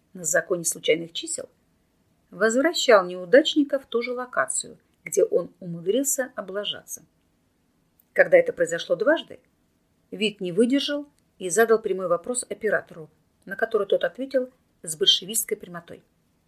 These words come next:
Оказалось, что это только сам контрактник Офира не имел доступа к выбору места своего воплощения. А для игрока, так сказать, высшей лиги,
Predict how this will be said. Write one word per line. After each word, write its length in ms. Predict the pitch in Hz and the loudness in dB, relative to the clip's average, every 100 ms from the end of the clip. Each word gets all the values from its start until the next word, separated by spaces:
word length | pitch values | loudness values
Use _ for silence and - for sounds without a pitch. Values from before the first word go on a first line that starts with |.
| _ _ _ _ _ _ _ | _ _ _ _ _ _ _
Оказалось, 800 | 240 247 262 208 202 190 - - _ _ | 4 6 4 4 -2 -4 -10 -18 _ _
что 220 | - - | 0 6
это 160 | 254 262 | 8 8
только 340 | 262 262 254 | 6 2 2
сам 340 | 254 - 247 190 | 2 4 4 2
контрактник 760 | 190 190 - 214 - 180 - _ _ - | -4 -4 4 4 4 -18 -20 _ _ -16
Офира 500 | - - 330 269 - _ _ _ _ _ | -10 -2 0 0 -6 _ _ _ _ _
не 180 | 185 202 | -8 -6
имел 200 | 196 175 | -4 -4
доступа 440 | 165 - - 254 220 | -4 -6 -4 -2 -4
к 100 | - | 0
выбору 460 | 214 196 190 190 _ | -2 0 -6 -8 _
места 260 | 180 196 - | -12 -12 -8
своего 280 | - 175 170 | -10 -10 -12
воплощения. 640 | 170 170 170 147 - - _ _ _ _ _ _ _ _ - | -10 -8 -8 -10 -14 -20 _ _ _ _ _ _ _ _ 2
А 160 | 165 | 2
для 300 | 160 170 170 | 2 -2 -2
игрока, 580 | 160 - 175 - 285 370 _ _ - | 0 4 4 4 0 0 _ _ -12
так 140 | 160 | -10
сказать, 400 | - 170 165 - _ _ _ | -8 -6 -6 -6 _ _ _
высшей 440 | 175 180 185 - 185 | -8 -2 0 0 0
лиги, 360 | 190 151 - | -4 -8 -14